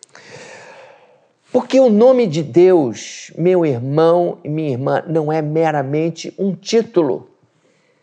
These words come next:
O nome de Deus indica a palavra através da qual ele se faz conhecido.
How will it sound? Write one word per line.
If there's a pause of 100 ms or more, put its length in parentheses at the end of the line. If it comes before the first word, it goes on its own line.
(680)
O
nome
de
Deus
indica (200)
a
palavra (220)
através
da
qual
ele
se
faz
conhecido.